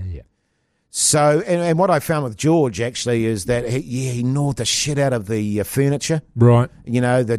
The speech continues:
Speaker 2: the tables and the chairs, just gnawed the crap
Speaker 1: Yeah.
Speaker 2: out of them. You know, like, cats will scratch, but
Speaker 1: Yes.
Speaker 2: Jack Russell's just chew, chew,
Speaker 1: Chew,
Speaker 2: chew.
Speaker 1: chew, chew.
Speaker 2: And it was that instinct of his to kill.
Speaker 1: Yeah.
Speaker 2: Uh, but he didn't have anything to kill.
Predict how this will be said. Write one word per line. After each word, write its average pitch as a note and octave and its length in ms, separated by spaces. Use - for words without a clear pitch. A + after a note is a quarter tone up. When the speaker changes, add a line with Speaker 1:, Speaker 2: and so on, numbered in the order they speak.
Speaker 2:
the A#2+ 120
tables C3+ 600
and A2+ 100
the G2 60
chairs, C3+ 360
just C3 200
gnawed E3 340
the A2 80
crap B2 340
Speaker 1:
Yeah. C3+ 120
Speaker 2:
out B2+ 80
of A2 80
them. G2 160
You C3 80
know, C3+ 140
like, C3 220
cats - 320
will B2 100
scratch, - 560
but B2+ 120
Speaker 1:
Yes. A#2+ 140
Speaker 2:
Jack D#3 180
Russell's C#3 380
just - 200
chew, D3 220
chew, C#3 240
Speaker 1:
Chew, C#3+ 260
Speaker 2:
chew. - 40
Speaker 1:
chew, A2+ 80
chew. G#2 220
Speaker 2:
And E3 120
it G#3 80
was D#3+ 160
that D3+ 180
instinct D#3+ 420
of A#2 120
his A#2+ 260
to D#3+ 100
kill. D3 420
Speaker 1:
Yeah. A#2+ 280
Speaker 2:
Uh, C#3 40
but C#3+ 120
he D3 60
didn't D3+ 200
have D3 100
anything C3+ 260
to A2 80
kill. A#2+ 440